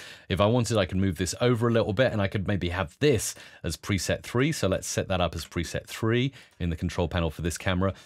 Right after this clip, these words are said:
So now I've got preset one, which is going in on the pyramid, preset two, which is zooming out,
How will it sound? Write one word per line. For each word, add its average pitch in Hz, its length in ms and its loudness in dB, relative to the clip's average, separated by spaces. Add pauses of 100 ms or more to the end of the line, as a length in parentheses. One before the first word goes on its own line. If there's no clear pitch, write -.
(100)
So - 160 -2
now 101 160 4
I've 95 80 0
got 101 240 2
preset 95 460 0
one, 156 720 2 (300)
which - 200 -6
is 90 60 -10
going 85 240 2
in 82 100 2
on 80 60 0
the 78 80 -4
pyramid, 139 500 2
preset - 380 -2
two, 165 360 2
which 120 280 -2
is 78 100 -4
zooming 80 420 -2 (120)
out, 135 440 2